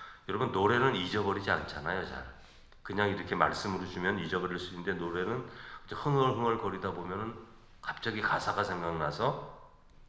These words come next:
"어, 하나님이 이렇게 말씀하셨구나, 예전에.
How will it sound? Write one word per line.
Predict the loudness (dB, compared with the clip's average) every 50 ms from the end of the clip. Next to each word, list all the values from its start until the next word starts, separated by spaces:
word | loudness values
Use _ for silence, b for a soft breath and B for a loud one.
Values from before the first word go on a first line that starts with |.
| B B B B B B 0
"어, | 0 2
하나님이 | 4 6 8 10 10 8 8 4 2 0 0
이렇게 | 2 2 2 2 2 4
말씀하셨구나, | 4 2 2 0 -2 -2 -2 -4 -6 -8 -6 -4 -2 -2 -2
예전에. | -2 -4 -4 -4 -6 -6 -4 -6 -6 -8 -10 b b